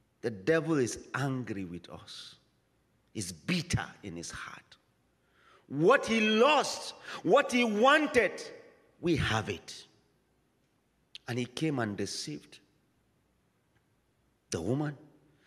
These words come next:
Can we have that revelation? Look at what the scripture says. Twelve, verse nine. "And the great dragon was thrown down, that ancient serpent, who is called the devil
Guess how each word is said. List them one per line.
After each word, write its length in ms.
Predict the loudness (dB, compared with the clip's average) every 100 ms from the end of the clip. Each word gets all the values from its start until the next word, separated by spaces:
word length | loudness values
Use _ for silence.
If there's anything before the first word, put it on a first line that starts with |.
| _
Can 140 | 0 4
we 80 | 4
have 200 | 4 4
that 160 | 4
revelation? 600 | 4 4 2 2 0 -4 -8 -16 -20 _ _ _ _ _ _ _ _ _ _ _ -4
Look 140 | 0
at 100 | 2
what 480 | 2 0 -4 -10 -4
the 80 | -4
scripture 420 | -2 -6 -2 -4
says. 560 | -4 -6 -8 -12 -16 -20 _ _ _ _ _ _ _ _ _ _ _
Twelve, 400 | 2 4 4 2
verse 280 | 0 0 0
nine. 300 | 0 0 0 -4 0 2
"And 180 | 4
the 80 | 4
great 500 | 0 2 4 4 2
dragon 800 | 4 6 6 4 4 2 -2 -2
was 260 | 2 2 0
thrown 460 | 0 2 4 2
down, 460 | 2 4 4 2 -6 -10 -14 0
that 300 | 4 4 2 4
ancient 440 | 6 6 4 2
serpent, 600 | 2 4 4 4 0 -2 -6 -2
who 140 | 2 4
is 200 | 2 0
called 380 | 2 4 4
the 120 | 4 2
devil 580 | 4 4 6 2 -4